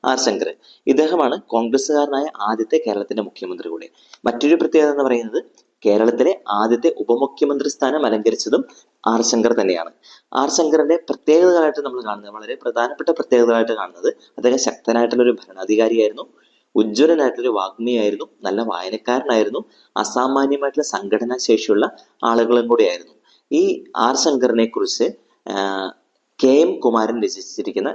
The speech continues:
ജീവചരിത്രമാണ് ആർ ശങ്കർ എന്നത്. അതിലെ ആദ്യത്തെ അഞ്ച് അധ്യായങ്ങളാണ് നമുക്ക് പഠിക്കാനുള്ളത്. നമ്മൾ ഇന്നത്തെ ക്ലാസ്സിൽ ഇതിലെ ഒന്നാമത്തെ അധ്യായമാണ് നമ്മൾ ചർച്ച ചെയ്യുന്നത്.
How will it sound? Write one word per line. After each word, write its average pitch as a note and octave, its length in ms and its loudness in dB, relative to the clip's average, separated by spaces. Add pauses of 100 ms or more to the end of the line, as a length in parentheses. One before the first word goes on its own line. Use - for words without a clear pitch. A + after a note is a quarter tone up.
(120)
ജീവചരിത്രമാണ് G#2 760 0 (200)
ആർ G2+ 240 -2
ശങ്കർ F#2+ 520 -4
എന്നത്. G2 440 -2 (380)
അതിലെ C3 420 2
ആദ്യത്തെ A#2+ 600 0 (120)
അഞ്ച് A#2+ 300 0 (160)
അധ്യായങ്ങളാണ് G#2 680 -6
നമുക്ക് - 220 -20
പഠിക്കാനുള്ളത്. F#2 640 0
നമ്മൾ G#2+ 200 -6
ഇന്നത്തെ B2 260 -4
ക്ലാസ്സിൽ A2+ 440 -4 (300)
ഇതിലെ A#2 360 2
ഒന്നാമത്തെ B2+ 640 -2
അധ്യായമാണ് G2+ 600 -8 (380)
നമ്മൾ F#2+ 240 -2
ചർച്ച - 340 -2
ചെയ്യുന്നത്. G2 400 2